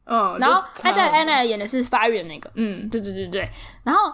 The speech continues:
Speaker 2: 他的角色就是说，艾戴尔·艾奈尔可能就是很受男生欢迎啊，然后可能，可能国高-，国高中或者从国三就有跟男生亲亲啊等等这种，就是这，这个类型的样子。然后，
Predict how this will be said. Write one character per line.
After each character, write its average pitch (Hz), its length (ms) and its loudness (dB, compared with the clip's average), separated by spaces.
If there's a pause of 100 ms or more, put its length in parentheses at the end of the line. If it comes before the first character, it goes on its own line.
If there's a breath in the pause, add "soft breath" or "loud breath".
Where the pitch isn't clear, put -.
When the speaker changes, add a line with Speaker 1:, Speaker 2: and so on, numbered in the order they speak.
(100)
Speaker 2:
他 - 120 -4
的 370 80 2
角 226 140 0
色 285 180 2
就 277 100 -2
是 294 140 0
说， 254 460 2
艾 285 100 2
戴 277 80 4
尔· 247 140 2
艾 247 80 -2
奈 233 160 2
尔 196 60 -6
可 220 100 -4
能 220 80 -4
就 226 40 -2
是 247 240 0
很 220 220 -4
受 262 160 2
男 214 140 -4
生 226 120 -2
欢 233 240 -2
迎 185 280 -8
啊， 165 180 -6
然 127 100 -2
后 220 60 2
可 240 140 -4
能， 220 380 -8 (120)
可 214 80 -6
能 214 80 -4
国 226 180 0
高-， 254 300 0
国 233 140 -4
高 247 160 2
中 254 260 -4
或 262 80 -8
者 254 80 -8
从 214 240 -8
国 220 180 0
三 240 220 -2
就 247 140 0
有 202 80 -4
跟 226 180 -2
男 208 160 -6
生 220 140 -4
亲 226 200 -2
亲 220 240 -4
啊 202 80 -2
等 196 200 -6
等 190 120 -6
这 208 80 -4
种， 202 80 -4
就 220 80 -6
是 233 140 -6 (160)
这， - 200 0
这 247 200 -4 (120)
个 240 100 2
类 247 160 0
型 226 180 -4
的 214 140 -6
样 214 260 -4
子。 196 180 -4 (360 loud breath)
然 254 120 0
后， 339 140 2